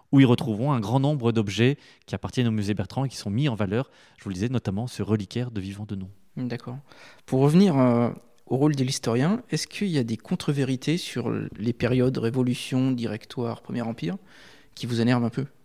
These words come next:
Speaker 1: Non, ce ne sont pas des, des contre-vérités, c'est justement tout simplement parce que ce sont des caricatures. C'est-à-dire qu'on va à l'essentiel en se disant, euh,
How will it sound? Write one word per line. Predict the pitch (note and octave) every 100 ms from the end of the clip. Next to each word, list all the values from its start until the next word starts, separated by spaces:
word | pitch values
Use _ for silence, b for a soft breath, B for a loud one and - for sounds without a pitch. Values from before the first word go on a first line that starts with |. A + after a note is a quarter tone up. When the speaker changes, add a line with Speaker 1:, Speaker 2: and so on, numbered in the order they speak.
| B B B B B
Speaker 1:
Non, | D3
ce | F#3+
ne |
sont | D#3
pas | D3+
des, | C#3+
des | C3 B2+
contre-vérités, | C#3 - B2 B2 C3 G#3 G#3
c'est | -
justement | G#2+ A#2+ - C3+ D3
tout | -
simplement | C3 A#2 B2
parce | E3 B2+
que | B2
ce |
sont | B2+
des | A2
caricatures. | - C#3+ D3 C#3+ F#3 F3 - b b b
C'est-à-dire | - A2+ B2+ -
qu'on | B2+ A#2+ A#2 A2+ A2+ B2+ A2+
va | C#3+ D3
à |
l'essentiel | B2+ - B2+ - C#3+ C#3+ D#3+
en |
se | B2
disant, | A#2 A2 C#3+ D3+
euh, | B2